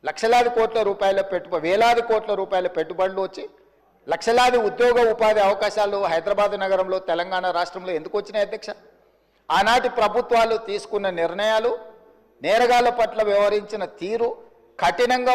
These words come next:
వాళ్ళని అణచివేయడంతో ఈ రాష్ట్రానికి పెట్టుబడులు వచ్చినాయి, సంస్థలన్నీ వచ్చినాయి అధ్యక్ష. ఈరోజు సైబరాబాద్ ప్రాంతం కానీ, హైటెక్ సిటీ ప్రాంతం కానీ, ఔటర్ రింగ్ రోడ్ ప్రాంతం కానీ, అంతర్జాతీయ ఎయిర్‌పోర్ట్ ప్రాంతం కానీ, గచ్చిబౌలి కానీ, ఇలా చెప్పుకుంటూ వెళ్తే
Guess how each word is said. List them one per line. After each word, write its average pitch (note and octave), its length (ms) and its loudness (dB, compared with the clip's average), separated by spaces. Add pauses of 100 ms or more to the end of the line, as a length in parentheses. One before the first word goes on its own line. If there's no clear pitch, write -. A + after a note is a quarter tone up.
వాళ్ళని A3 320 2
అణచివేయడంతో G#3 680 0 (480)
ఈ F3 180 -2
రాష్ట్రానికి F#3 440 -2
పెట్టుబడులు E3 480 -4
వచ్చినాయి, D#3+ 360 -10
సంస్థలన్నీ D#3+ 560 -4
వచ్చినాయి B2+ 300 -12
అధ్యక్ష. A#2 200 -16 (460)
ఈరోజు A3+ 640 2 (360)
సైబరాబాద్ A3+ 600 4
ప్రాంతం G3+ 400 0
కానీ, G3+ 180 -2 (120)
హైటెక్ F3 360 -2
సిటీ G3+ 200 -6
ప్రాంతం F3+ 480 -4
కానీ, F#3+ 180 -4 (120)
ఔటర్ G#3+ 260 0
రింగ్ G#3 180 -4
రోడ్ G3 160 -2
ప్రాంతం F3+ 360 -4
కానీ, E3+ 220 -4 (140)
అంతర్జాతీయ G3+ 560 -2 (120)
ఎయిర్‌పోర్ట్ G#3 440 -4
ప్రాంతం F3 340 -4
కానీ, F3+ 200 -4 (140)
గచ్చిబౌలి G3 520 0
కానీ, E3 300 0 (540)
ఇలా A#3 160 4 (160)
చెప్పుకుంటూ A#3+ 560 -2
వెళ్తే G3+ 260 0